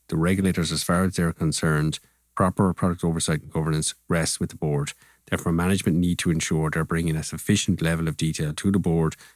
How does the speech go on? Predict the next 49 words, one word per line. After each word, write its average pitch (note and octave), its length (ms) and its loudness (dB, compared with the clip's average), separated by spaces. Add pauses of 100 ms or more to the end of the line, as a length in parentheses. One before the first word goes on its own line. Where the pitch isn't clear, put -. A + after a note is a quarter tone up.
(120)
to F2+ 180 2
allow F2+ 200 2
the F2 100 0
directors E2+ 460 -2
to - 100 -8
discharge E2 560 -2
their D#2+ 140 0
duty, D#2+ 420 -2 (400)
uh, F#2 160 0
and F2+ 140 0
also F2+ 260 0
to - 160 -4
make E2 160 0
sure F2 220 0
that, D#2+ 140 -6
that E2 140 -4
that E2 160 0
audit F2 260 0
trail F2 220 2
is E2 140 -2
in E2 80 0
place E2 300 -4
to - 80 -6
demonstrate F2 520 0
that D#2+ 100 -6
the - 60 -16
board E2 400 -2
took - 300 -2 (380)
oversight E2 500 0
of D#2 160 -2
this D2+ 240 -4
and - 100 -10
the E2 60 -6
board D#2+ 260 -2
ultimately D#2 420 -4
have D#2 60 -8
discharged - 480 -4
their D#2+ 80 -2
own D#2+ 120 0
responsibilities. D#2 800 -4 (640)
Another A2+ 260 4
point A#2+ 280 4
to G2+ 40 4
mention, F#2+ 380 2
we F2 120 2
are F2 120 2
seeing B2 320 4
an F#2 100 2
increasing F2 880 2